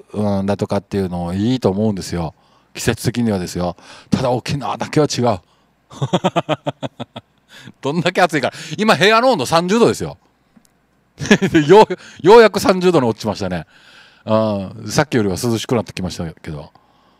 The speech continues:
そ-、外は、まあ、もうちょっと涼しいかもしれないけど、あの、こっち、あのー、この番組が始まる前は、前の時間はないんですよ、こっちで番組。だからずっと締め切ってるからね、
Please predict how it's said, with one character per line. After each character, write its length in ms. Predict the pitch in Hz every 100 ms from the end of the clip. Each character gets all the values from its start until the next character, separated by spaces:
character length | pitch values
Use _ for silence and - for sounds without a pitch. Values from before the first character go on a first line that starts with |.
| _ _ _ _ _ _ _ _ _ _ _ _ - 165
そ-、 220 | - 196 180
外 400 | - 247 311 240
は、 400 | 151 127 113 110
ま 200 | 143 120
あ、 60 |
も 360 | 131 143 165 185
う 40 |
ち 120 | -
ょ 20 | 269
っ 40 |
と 100 | -
涼 160 | 131 131
し 140 | 120
い 40 | 131
か 80 |
も 60 | 110
し 80 | 107
れ 60 |
な 60 | 95
い 20 |
け 80 | 92
ど、 60 | 117
あ 40 |
の、 120 | 123 - - 127 - _ -
こ 120 | 208
っ 20 |
ち、 160 | 226 196
あ 80 |
の 840 | 170 160 147 143 143 135 135 123 110 - 131
ー、 120 | 143 _ _ _ _ _ _ _
こ 120 | - 254
の 80 |
番 200 | 190 202
組 140 | 208 214
が 60 |
始 220 | 196 233 247
ま 100 | 185
る 80 |
前 200 | 131 120
は、 320 | 107 104 101 90
前 200 | 139 160
の 100 | 175
時 80 | 135
間 120 | 110
は 60 |
な 120 | 135 196
い 40 |
ん 20 |
で 80 | 135
す 100 | -
よ、 60 | 85
こ 100 | 107
っ 20 |
ち 100 | 90
で 120 | 90
番 160 | 98 90
組。 200 | 80 - _ _ _ _ _ _ _ _ _ _ _
だ 140 | - 196
か 80 |
ら 60 | 170
ず 80 | 214
っ 20 |
と 80 | 208
締 140 | -
め 80 | 170
切 80 | -
っ 20 |
て 120 | 196
る 60 | 185
か 120 | 123
ら 60 | 95
ね、 260 | 92 80